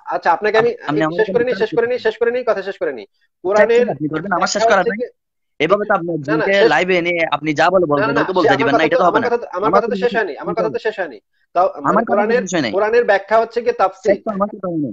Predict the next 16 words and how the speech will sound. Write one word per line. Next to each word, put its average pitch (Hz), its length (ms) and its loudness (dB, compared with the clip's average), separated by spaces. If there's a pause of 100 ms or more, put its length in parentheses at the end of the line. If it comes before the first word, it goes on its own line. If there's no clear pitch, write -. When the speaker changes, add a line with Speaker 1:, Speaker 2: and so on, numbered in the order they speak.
Speaker 1:
কোরআনের 214 320 0
ব্যাখ্যা 202 360 0
হচ্ছে 220 220 -4
গিয়ে 233 160 0
তাফসীর। 185 400 -2
আমি 165 220 -6
আপনাকে 208 300 -6
তাফসীর 220 440 -6
থেকে 220 200 -6
পড়ে 196 140 -4
শোনাচ্ছি, 165 380 -8 (180)
তাফসীরে 170 380 -2
তো 214 100 -2
আমি 202 180 -2
আর 202 140 0
নিজের 196 240 -4